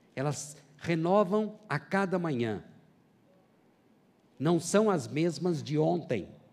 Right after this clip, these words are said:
E não vão ser as mesmas de amanhã. Quando você acordar amanhã, antes de sair da cama,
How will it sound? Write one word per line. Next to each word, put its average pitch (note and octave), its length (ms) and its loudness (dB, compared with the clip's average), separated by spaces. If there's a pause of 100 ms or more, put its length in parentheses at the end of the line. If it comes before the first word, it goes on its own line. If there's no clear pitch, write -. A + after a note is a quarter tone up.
(320)
E G3 120 4
não A#3 300 4
vão A3 220 2
ser A3 320 2
as G#3 220 2
mesmas G3 640 0
de G3+ 100 0
amanhã. F#3+ 640 2 (2750)
Quando D#3+ 260 0
você C#3 500 0
acordar C3 560 0
amanhã, A2+ 520 -2 (1300)
antes B3 420 2
de E3 160 -4
sair D3+ 380 -2
da C3+ 140 -6
cama, E2 440 -10